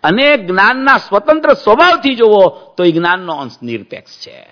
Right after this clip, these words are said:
એવી કોઈ સ્થિતિમાં શ્રદ્ધા અને જ્ઞાનનું પરિણમન ચાલે છે, અને શ્રદ્ધા અહીંયા જ્ઞેયાકાર જ્ઞાનમાં "આ હું છું, આ હું છું, આ હું છું" એમ કર્યા કરે છે.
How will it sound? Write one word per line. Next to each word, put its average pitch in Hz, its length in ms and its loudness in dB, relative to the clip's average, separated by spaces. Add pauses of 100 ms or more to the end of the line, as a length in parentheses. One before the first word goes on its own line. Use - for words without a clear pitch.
(600)
એવી 147 340 0
કોઈ 160 400 2
સ્થિતિમાં 143 1000 0 (420)
શ્રદ્ધા 127 460 -6
અને 143 320 -4
જ્ઞાનનું 131 480 -4
પરિણમન 139 500 -2
ચાલે 110 360 -12
છે, 131 460 -4 (360)
અને 151 240 0
શ્રદ્ધા 135 960 -4 (280)
અહીંયા 156 220 -2
જ્ઞેયાકાર 156 580 -2
જ્ઞાનમાં 165 800 -4
"આ 151 220 -6
હું 151 200 -6
છું, - 220 -12
આ 143 140 -4
હું 151 180 -12
છું, - 200 -20
આ 123 120 -10
હું 135 160 -12
છું" 123 140 -10
એમ 110 100 -6
કર્યા 107 300 -10
કરે 82 220 -20
છે. - 160 -20